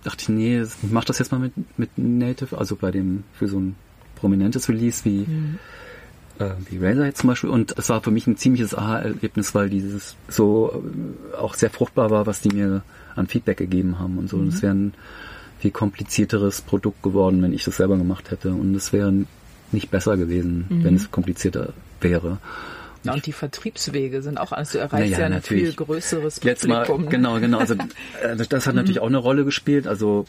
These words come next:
Speaker 1: eine ganz große Rolle, aber ich fand's halt auch einfach total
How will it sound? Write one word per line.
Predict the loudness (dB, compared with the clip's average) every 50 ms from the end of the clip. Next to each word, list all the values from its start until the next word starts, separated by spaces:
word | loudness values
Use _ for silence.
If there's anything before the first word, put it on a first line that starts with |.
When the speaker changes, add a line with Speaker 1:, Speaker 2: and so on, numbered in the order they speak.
| _ _ _ -18
Speaker 1:
eine | -14 -6
ganz | -4 -4 -4 -2
große | -2 -2 -2 -2 -2
Rolle, | -2 0 0 2
aber | 2 2 4 4 2 2 0 _ -18 -20 _ _ -20 -20 -20 -20 -20 -12 -10
ich | -10 -8 -2
fand's | 0 0 2 4
halt | 2 2
auch | 2 0 0
einfach | -2 -4 -6
total | -8 -8 -6 -2 0 0 2 2 0 -2